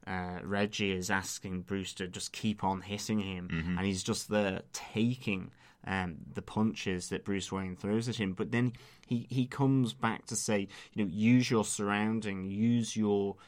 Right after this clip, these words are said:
Speaker 1: um, your opponent's weaknesses or size or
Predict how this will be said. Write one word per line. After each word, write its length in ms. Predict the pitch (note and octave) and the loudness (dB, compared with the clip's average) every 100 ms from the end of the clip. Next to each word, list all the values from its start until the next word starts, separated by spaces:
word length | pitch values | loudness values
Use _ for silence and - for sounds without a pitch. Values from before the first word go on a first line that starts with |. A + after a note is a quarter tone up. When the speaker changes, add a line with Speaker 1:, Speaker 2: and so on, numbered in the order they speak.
| _ - | _ -6
Speaker 1:
um, 480 | G2+ G2 F#2 F#2 - | -2 -2 -2 -6 -10
your 400 | - G#2 F#2+ F#2 - | -8 -2 0 0 -2
opponent's 1040 | - - A2 A2 A2+ G#2+ F#2+ - - - - - G2 | -8 -4 2 4 6 4 0 -6 -12 -12 -18 -14 -6
weaknesses 960 | G2 A2+ A#2+ B2 A2+ - G2+ F#2 F2 - | 0 2 2 -2 0 0 -2 -4 -6 -4
or 120 | F#2 | -4
size 840 | - - G#2+ G#2+ G#2+ G2+ F2+ F#2 F2+ | -4 2 4 6 4 0 -4 -4 0
or 220 | G2+ | 0